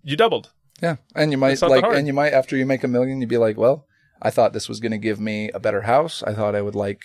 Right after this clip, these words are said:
Speaker 2: a better wife. I thought I'd have a better family. I thought I'd
Speaker 1: Right.
Speaker 2: have," you know, you'd think, you get to your goal and you're like, "Man, I thought life would be so much easier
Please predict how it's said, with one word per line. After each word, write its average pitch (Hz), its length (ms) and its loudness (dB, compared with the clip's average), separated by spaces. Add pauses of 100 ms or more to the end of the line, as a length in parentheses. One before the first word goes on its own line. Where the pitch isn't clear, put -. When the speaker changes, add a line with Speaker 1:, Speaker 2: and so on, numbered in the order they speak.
Speaker 2:
a 104 80 -8
better 104 240 0
wife. 113 460 -2
I 104 100 -4
thought 110 260 -4
I'd 104 100 -6
have 101 120 -6
a 98 60 -4
better 98 180 -2
family. 117 400 -2
I 104 120 -4
thought 107 200 -2
I'd 104 40 0
Speaker 1:
Right. 104 100 0
Speaker 2:
have," 101 180 -2 (340)
you 131 100 -2
know, 123 120 2
you'd 120 200 -4
think, 160 220 -4
you 120 140 -4
get 131 240 0
to 127 80 -4
your 107 180 -4
goal 107 380 2
and 107 120 -6
you're 104 120 -4
like, 98 200 -4
"Man, 110 320 -4
I 110 120 -6
thought 104 260 -6
life 98 240 -6
would - 80 -20
be - 100 -20
so - 400 -10
much 104 300 -8
easier 95 500 -10